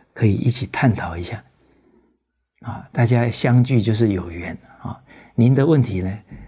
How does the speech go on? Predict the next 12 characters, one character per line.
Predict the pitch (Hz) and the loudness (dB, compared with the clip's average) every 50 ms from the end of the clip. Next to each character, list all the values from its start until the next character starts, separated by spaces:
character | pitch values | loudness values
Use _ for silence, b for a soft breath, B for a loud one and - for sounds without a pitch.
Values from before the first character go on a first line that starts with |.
| B B B B _ _ _ | B B B B _ _ _
啊， | _ - - - - - - - | _ -16 -16 -14 -14 -16 -16 -8
会 | - - 143 131 | 0 2 2 2
有 | 120 | 2
两 | 107 104 117 107 127 147 | 2 2 0 2 2 0
百 | 135 120 104 | 0 0 -2
多 | 95 - 123 120 | 0 0 0 2
个 | 117 107 | 2 0
人 | 92 95 98 107 - b b b b b b b b _ _ _ _ | -2 -2 -8 -10 -14 b b b b b b b b _ _ _ _
啊， | - - 127 - - | -20 -18 -18 -12 -2
一 | - 135 | 0 0
起 | 120 - 113 98 | 0 0 -2 -2
来 | 92 95 92 98 107 - - _ | -2 -2 -4 -4 -6 -8 -12 _